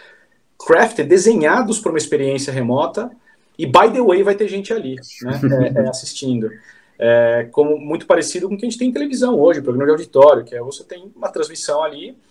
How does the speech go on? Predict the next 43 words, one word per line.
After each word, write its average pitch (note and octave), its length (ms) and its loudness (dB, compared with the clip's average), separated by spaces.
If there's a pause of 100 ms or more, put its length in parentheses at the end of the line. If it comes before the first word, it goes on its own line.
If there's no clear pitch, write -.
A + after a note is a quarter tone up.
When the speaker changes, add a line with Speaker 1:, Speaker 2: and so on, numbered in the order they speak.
(180)
Speaker 1:
mas E3+ 180 0
que F#3+ 240 -10
você - 160 -2
vê G3 120 4
que - 120 -12
claramente A3 720 2
tá A3 80 -8
na A3+ 80 -8
transmissão. D#3 580 -8 (260)
Out-, D3+ 240 -2
outro D#3 260 -4
dia E3+ 80 -2
eu F3+ 40 -10
tava F#3 120 4
numa F3 140 -4
conversa E3 380 0
e - 20 -6
perguntaram, G#3 300 -2
"Mas B3+ 100 -2
o - 20 -18
que - 60 -20
que - 80 -12
significa F#3 580 -2
isso?" A2+ 300 -2
Eu - 40 -12
falei, A3+ 100 0
"Vou B3+ 100 2
dar C4 60 2
um - 20 4
exemplo B3+ 240 -4
prático - 360 0
pra B2 60 -2
você A2+ 160 -4
o A#2+ 40 -8
que - 60 -16
significa A#2+ 360 -4
isso. - 280 -8 (280)
Quando G#3+ 160 4
você - 80 -4
tá C4+ 60 8
no C4 80 6
evento D#3+ 260 2
presencial, C3+ 840 2